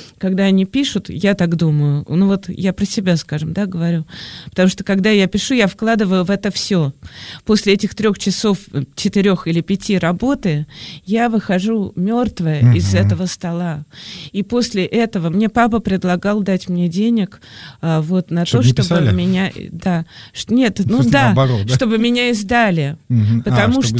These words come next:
Speaker 2: издать.
Speaker 1: чтобы
Speaker 2: Ага.
Speaker 1: издали, потому что это большие деньги, чтобы издать.
Speaker 2: А как вообще он реагировал на то, на ваше мучение, с которым вы писали?
Speaker 1: Мучился вместе со мной. Э, папа всегда очень, папа мной гордился, гордился вот как художником.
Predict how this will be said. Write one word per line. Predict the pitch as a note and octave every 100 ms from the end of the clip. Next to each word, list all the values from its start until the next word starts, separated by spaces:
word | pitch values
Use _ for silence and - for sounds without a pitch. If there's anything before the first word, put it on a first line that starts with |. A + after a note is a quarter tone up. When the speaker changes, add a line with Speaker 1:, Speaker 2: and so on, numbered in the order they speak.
| F#3
Speaker 2:
издать. | G2+
Speaker 1:
чтобы | E2 B3+ A#3+ A#3+
Speaker 2:
Ага. | G#2+
Speaker 1:
издали, | A3+ F#3+ A3 G3 D#3+
потому | F3 F#3 F#3+
что | - F#3
это | - A#3+ G#3
большие | F3+ F3+ - A3
деньги, | F#3 B3 C4 A#3
чтобы | - G3+ F#3+ F#3+ D#3
издать. | E3 G3+ G#3 F3 - - _ _
Speaker 2:
А | G#2
как | D#3 D#3+
вообще | C#3+ -
он | C#3+ C3
реагировал | D3 D#3 G3+ C3
на | A#2
то, | A#2+ D#3+ -
на | C3+ B2
ваше | C#3+ -
мучение, | B2+ C3 - C#3+ G2 F2 F2
с | -
которым | G2 - G2+
вы | G2 G2
писали? | G#2+ - F#2 E2+
Speaker 1:
Мучился | G#3 A3+ A#3 - F#3+
вместе | G3+ G3+ -
со | A3
мной. | G3+ G3 F#3+ F3+ E3+
Э, | - D#3+
папа | A3 A#3 A#3+ F3+
всегда | - F3 E3 F3+ F3 D#3+ - - -
очень, | G3 G3+ - E3 E3
папа | G#3 G3+ F3+
мной | E3+ F3+ F#3+ E3+ D#3
гордился, | C3 F3+ E3+ E3 B3 C4 -
гордился | E3+ F3+ E3+ G3+ F3 D#3+
вот | D#3 -
как | E3 -
художником. | F3+ G3 C4+ A3+ F3+ D#3